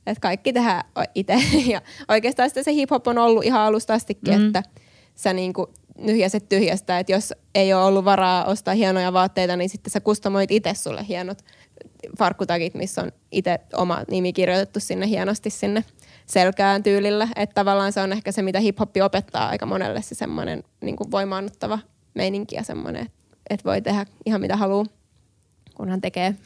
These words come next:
Speaker 1: <laughs> Ja tota, sitten sen tanssikoulun perustamisen myötä on ruvennut just miettiä sitä, että mitä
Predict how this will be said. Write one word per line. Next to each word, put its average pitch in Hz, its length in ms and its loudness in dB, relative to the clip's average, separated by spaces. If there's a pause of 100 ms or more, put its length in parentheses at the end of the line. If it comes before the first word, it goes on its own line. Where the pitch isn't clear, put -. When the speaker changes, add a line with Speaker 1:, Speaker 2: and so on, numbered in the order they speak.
Speaker 1:
<laughs> - 260 -4
Ja 190 100 -4
tota, 196 420 0 (1600)
sitten 240 320 0
sen 226 220 2
tanssikoulun 196 640 2
perustamisen 202 480 -2
myötä 185 340 -2
on 185 80 -2
ruvennut 202 280 -2
just 190 140 -4
miettiä 196 380 -6
sitä, - 180 -10
että - 200 -8
mitä 202 220 -4